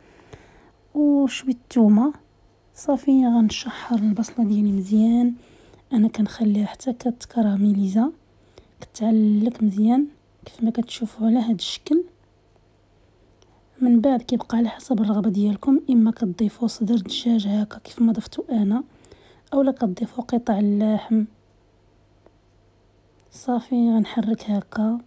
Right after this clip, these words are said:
في هذاك، آه، الزيت حتى كيتحمر ليا حتى هذاك الصدر ديال الدجاج. الا درتو اللحم فاكيد غادي طيبوه شويه في طنجره الضغط، اللي تزيدوا الروز من بعد،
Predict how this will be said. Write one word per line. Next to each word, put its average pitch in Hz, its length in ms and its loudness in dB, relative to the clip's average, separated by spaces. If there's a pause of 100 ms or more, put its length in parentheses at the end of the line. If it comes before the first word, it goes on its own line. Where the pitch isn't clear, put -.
في - 260 -4
هذاك، 208 420 -2
آه، 190 380 -2 (1300)
الزيت 202 560 -2 (520)
حتى - 460 -4 (680)
كيتحمر 214 560 -2
ليا 208 280 2
حتى - 220 -8
هذاك 196 300 -4
الصدر - 300 -4
ديال 196 280 -4
الدجاج. 254 600 -4 (2500)
الا 240 140 2
درتو 220 320 -2
اللحم 262 320 -2
فاكيد 233 520 -4
غادي 202 420 0 (120)
طيبوه 190 640 -2
شويه 202 440 -2
في - 140 -6
طنجره 202 340 0
الضغط، 269 420 -6
اللي 214 160 2
تزيدوا 202 340 0
الروز 190 280 -2
من 185 140 -4
بعد، 254 340 -4